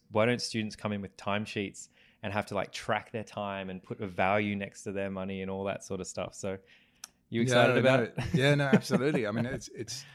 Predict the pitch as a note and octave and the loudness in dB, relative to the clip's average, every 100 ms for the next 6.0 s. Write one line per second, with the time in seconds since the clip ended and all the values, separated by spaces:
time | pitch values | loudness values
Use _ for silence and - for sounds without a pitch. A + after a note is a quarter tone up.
0 | - - - - A2+ A#2 A2+ A#2 G2+ F#2+ | -20 -12 -6 -2 0 0 0 0 0 -2
1 | F#2 F2+ F#2 B2+ G#2+ - F#2+ - - A2 | -4 -6 -4 -2 0 0 -6 -6 -8 -6
2 | - G#2+ F#2 F2 F#2 F2+ F2+ F2 - F2+ | -6 -8 -10 -6 -6 -6 -8 -8 -6 -6
3 | E2 E2 E2 A#2+ G3+ - F2+ F2 - _ | -6 -10 -12 -10 -10 -10 -8 -10 -14 _
4 | _ _ _ _ - F#2 - - F2+ - | _ _ _ _ -16 -16 -16 -14 -14 -12
5 | - A2 G#2 G#2 G2+ F2 F2+ E2+ - | -6 -4 -4 -6 -8 -8 -8 -10 -14